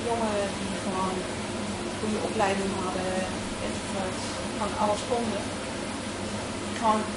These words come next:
er minder van bakten dan, eh, me-, de-, werk gewoon minder serieus namen en daardoor het minder goed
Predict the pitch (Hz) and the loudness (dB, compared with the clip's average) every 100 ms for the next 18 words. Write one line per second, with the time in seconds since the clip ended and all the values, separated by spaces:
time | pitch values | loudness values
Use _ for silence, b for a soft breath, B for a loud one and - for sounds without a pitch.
0 | 214 214 269 277 - 233 202 254 - 285 | 2 2 2 2 2 4 6 4 4 0
1 | 311 349 - 226 233 233 - - - - | 0 0 2 4 4 4 -2 -4 -4 -4
2 | - - - - - - - 214 214 214 | -4 -4 -4 -4 -4 -2 0 2 4 4
3 | 208 208 - 220 233 - 208 175 - - | 2 0 0 2 2 0 0 0 -2 4
4 | 269 285 220 214 254 254 208 220 190 180 | 4 4 4 4 4 2 0 -2 0 2
5 | 247 302 277 269 262 233 202 208 233 202 | 2 2 2 2 2 0 0 4 4 2
6 | 190 180 226 254 - - 247 | 0 0 0 0 0 -2 -2